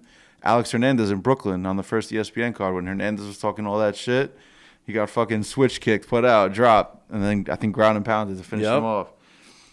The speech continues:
Speaker 1: That shit was crazy. Everyone was going crazy 'cause the way Hernandez disrespected him that whole
Speaker 2: Mm-hmm.
Speaker 1: week leading up to that fight. So, bro, I love Cowboy. I'll, I'll never miss a Cowboy fight.
Speaker 2: Yeah, man. It's just, I just hate when you see, like, they're, they're talking about Nick Diaz coming back. It's like, I don't wanna see that, bro.
Speaker 1: I know, I know.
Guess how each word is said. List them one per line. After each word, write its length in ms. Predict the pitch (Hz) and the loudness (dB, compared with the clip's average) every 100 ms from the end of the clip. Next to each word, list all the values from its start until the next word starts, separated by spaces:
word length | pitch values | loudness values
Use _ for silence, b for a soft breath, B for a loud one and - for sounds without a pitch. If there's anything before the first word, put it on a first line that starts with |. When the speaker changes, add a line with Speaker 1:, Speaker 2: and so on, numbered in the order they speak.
| b | b
Speaker 1:
That 120 | 90 | -4
shit 140 | 104 123 | 0 0
was 160 | 110 | -2
crazy. 340 | - 123 120 101 | 0 2 4 6
Everyone 260 | 127 139 | 8 8
was 100 | 131 | 8
going 220 | 117 127 117 | 8 6 6
crazy 360 | 143 147 113 | 4 4 2
'cause 360 | 107 104 90 - b b b | -2 -4 -6 -14 b b b
the 80 | - | 0
way 200 | 117 117 | 4 4
Hernandez 440 | 113 110 113 110 98 | 4 2 2 0 0
disrespected 600 | 113 - 101 131 127 104 | -2 -2 0 2 4 2
him 100 | 98 | 2
that 160 | 95 | 2
whole 140 | 107 110 | 2 2
Speaker 2:
Mm-hmm. 60 | |
Speaker 1:
week 220 | 113 113 | 2 2
leading 220 | 113 104 101 | 0 -2 -4
up 80 | - | -2
to 80 | |
that 200 | 107 95 | 0 0
fight. 360 | - 113 101 - | 0 0 2 -2
So, 320 | - 92 90 - b b b b | -4 -2 -2 -4 b b b b
bro, 100 | 113 | 4
I 100 | 147 | 4
love 260 | 131 107 - | 6 2 0
Cowboy. 340 | 87 87 87 | -2 0 0
I'll, 160 | 85 92 | -2 -2
I'll 100 | - | -4
never 220 | 110 98 | -4 -4
miss 160 | 90 87 | -6 -6
a 40 | |
Cowboy 380 | 101 95 90 87 | -6 -4 -4 -6
fight. 340 | 87 92 82 - _ - | -6 -4 -4 -8 _ -10
Speaker 2:
Yeah, 360 | 120 123 110 98 | 0 4 4 2
man. 580 | 98 95 98 95 95 - | 0 0 0 -2 -6 -4
It's 200 | 117 - | -2 2
just, 200 | 139 - | 0 4
I 140 | 131 | 4
just 220 | 135 143 | 4 0
hate 140 | - 131 | 0 0
when 180 | 117 117 | 0 -2
you 80 | |
see, 180 | 110 127 | -2 -2
like, 240 | 120 120 - | 2 2 2
they're, 140 | 135 | 0
they're 160 | 131 139 | 0 0
talking 180 | 147 131 | 2 2
about 220 | 113 107 | 2 0
Nick 180 | 113 - | -2 -4
Diaz 380 | 117 113 117 | 0 2 0
coming 260 | - 113 110 | -2 -6 -2
back. 360 | 113 110 110 - | 0 0 -2 -8
It's 140 | - | -18
like, 100 | 113 | -12
I 180 | 117 113 | -6 -4
don't 120 | 98 | -6
wanna 200 | 90 85 | -10 -16
see 220 | - 101 90 | -18 -18 -18
that, 240 | 85 85 | -18 -18
bro. 140 | 90 | -8
Speaker 1:
I 160 | 95 104 | -2 0
know, 220 | 107 110 | 0 2
I 140 | 95 104 | 2 0
know. 300 | 113 98 | -2 -4